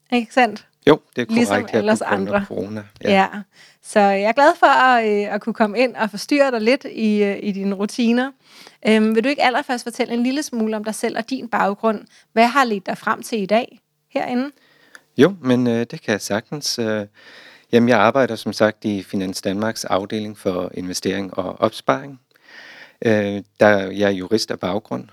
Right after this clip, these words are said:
Speaker 2: og har fokus på den lovgivning, som kommer fra, fra E U på, hvad kan man sige, bæredygtige investeringer. Det har jeg fulgt de sidste halvandet år, og ellers har jeg en, øh,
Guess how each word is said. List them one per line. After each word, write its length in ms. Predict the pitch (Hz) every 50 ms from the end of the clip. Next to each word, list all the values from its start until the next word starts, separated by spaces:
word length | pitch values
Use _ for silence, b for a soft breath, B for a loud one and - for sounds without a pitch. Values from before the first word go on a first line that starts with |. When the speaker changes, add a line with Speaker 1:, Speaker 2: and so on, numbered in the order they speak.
| _ -
Speaker 2:
og 240 | 120 104 101 101 -
har 260 | - 95 95 95 95
fokus 520 | - - - 107 104 - - 107 - -
på 340 | - - - 98 95 95 92 -
den 180 | - 98 95 95
lovgivning, 640 | 90 101 95 95 95 - 107 104 101 98 98 95 -
som 160 | - 98 -
kommer 300 | - - 95 95 95 92
fra, 340 | - - 104 98 95 95 92 _
fra 140 | - 101 -
E 240 | - - 123 139 139
U 120 | 131 127 - _ _ _
på, 320 | - - 110 101 98 95 _ _ _ _ _ _ _ _ _ _ _ _ _
hvad 100 | - 104
kan 120 | 95 - -
man 80 | 95
sige, 180 | 87 - - 90
bæredygtige 640 | - - 87 87 95 98 - 104 98 _ - 104 -
investeringer. 640 | - 95 92 90 92 - - 104 101 107 107 104 107 _ _ b b b b b b b b b b b b
Det 80 | - 123
har 100 | 117 110
jeg 240 | 98 92 92 92 90
fulgt 300 | - - 113 107 - -
de 60 | 104
sidste 360 | - - 117 101 - - 104
halvandet 460 | - 101 92 90 92 95 104 120 131
år, 220 | - 113 113 113 _ -
og 200 | 101 104 101 101
ellers 240 | 104 104 104 -
har 140 | - 101 98
jeg 140 | 95 - - -
en, 240 | - 95 92 92 90
øh, 160 | 92 92 -